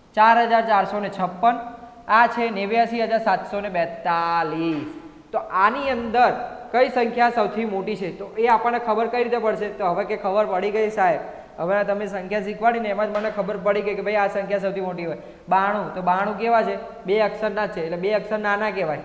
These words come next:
ત્રણસો બાણું, તો કે સાહેબ ત્રણ અક્ષર, તો બે કરતાં ત્રણ કેવા છે? મોટા છે, એટલે ત્રણસો બાણું થોડી મોટી કહેવાય.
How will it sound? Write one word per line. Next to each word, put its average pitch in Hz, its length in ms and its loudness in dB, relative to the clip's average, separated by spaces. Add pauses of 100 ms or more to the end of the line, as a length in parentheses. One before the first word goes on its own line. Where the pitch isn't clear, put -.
(340)
ત્રણસો 202 380 0
બાણું, 214 420 0
તો 202 60 -8
કે 208 100 -6
સાહેબ 202 240 2
ત્રણ 214 240 0
અક્ષર, 196 240 -4
તો 175 200 -6
બે 202 200 2
કરતાં 208 300 0
ત્રણ 202 240 -2
કેવા 233 280 2
છે? 220 180 -2 (400)
મોટા 208 320 0
છે, 175 60 -2
એટલે 175 120 -2
ત્રણસો 190 360 -4
બાણું 208 280 -2
થોડી 214 200 0
મોટી 214 320 -2
કહેવાય. 160 280 -2